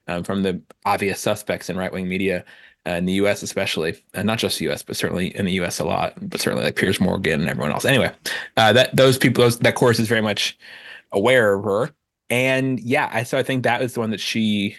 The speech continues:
would like to see the most, that she can find potentially, and she can just play for, for playing tennis sake, but she does always, she has said, and it's something she said very recently actually too, she always wants to play for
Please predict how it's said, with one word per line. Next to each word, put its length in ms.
would 160
like 140
to 40
see 80
the 60
most, 220
that 80
she 100
can 100
find 460
potentially, 500
and 80
she 80
can 80
just 140
play 180
for, 200
for 140
playing 400
tennis 280
sake, 120
but 120
she 100
does 220
always, 420
she 140
has 120
said, 380
and 320
it's 100
something 160
she 120
said 100
very 160
recently 300
actually 180
too, 140
she 120
always 300
wants 240
to 80
play 260
for 380